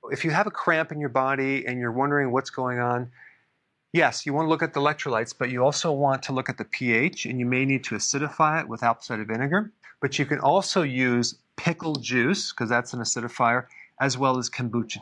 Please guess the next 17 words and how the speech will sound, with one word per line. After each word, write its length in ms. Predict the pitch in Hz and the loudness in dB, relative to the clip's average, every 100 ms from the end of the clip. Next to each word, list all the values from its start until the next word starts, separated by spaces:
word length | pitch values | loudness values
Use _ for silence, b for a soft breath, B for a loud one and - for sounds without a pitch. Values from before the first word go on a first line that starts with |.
| - | -4
tea. 380 | - 151 110 - _ _ - | 0 0 0 -8 _ _ 0
But 220 | 160 127 | 0 2
the 80 | 131 | -2
reason 340 | 135 185 165 | 0 0 0
apple 240 | 135 143 - | 0 0 -2
cider 220 | 156 135 | 0 0
vinegar 320 | 147 156 139 | 0 -2 -2
might 200 | 123 123 | 0 0
work 220 | 123 127 | 0 -2
a 60 | 120 | -2
little 180 | 123 127 | 0 0
bit 140 | 117 | 0
better 220 | 131 135 | 2 2
than 140 | 127 123 | 0 -2
these 200 | 113 127 | 0 2
other 180 | 143 | 4
ones 320 | 131 110 107 | 2 0 -4